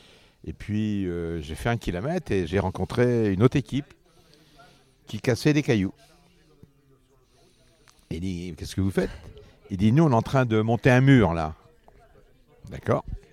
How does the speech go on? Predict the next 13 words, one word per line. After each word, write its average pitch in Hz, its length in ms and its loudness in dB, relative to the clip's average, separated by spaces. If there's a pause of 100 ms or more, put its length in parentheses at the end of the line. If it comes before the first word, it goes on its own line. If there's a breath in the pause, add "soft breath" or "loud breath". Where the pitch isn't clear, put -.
(1120 soft breath)
Et 76 120 -8
donc, 87 280 -2
il 82 80 -6
dit, « 87 120 -4
Je - 80 -8
continue. » 98 600 -4
Et 90 40 -2
là, 101 180 0
j'arrive 90 280 -2
sur - 180 -6
une 80 100 -6
grosse - 280 -4
équipe 107 460 -10